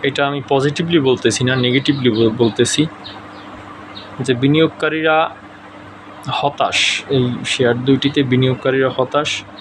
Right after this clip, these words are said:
সেখানে কোথায় আসলে গিয়ে দাঁড়াবে?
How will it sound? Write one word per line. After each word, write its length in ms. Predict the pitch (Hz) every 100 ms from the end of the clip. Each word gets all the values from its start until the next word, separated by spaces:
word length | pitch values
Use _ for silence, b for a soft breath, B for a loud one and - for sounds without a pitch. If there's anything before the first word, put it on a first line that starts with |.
| - - - - -
সেখানে 440 | - - 139 147 143
কোথায় 480 | - 143 165 165 139 -
আসলে 340 | 131 - 131 117
গিয়ে 180 | 123
দাঁড়াবে? 380 | 113 107 107 120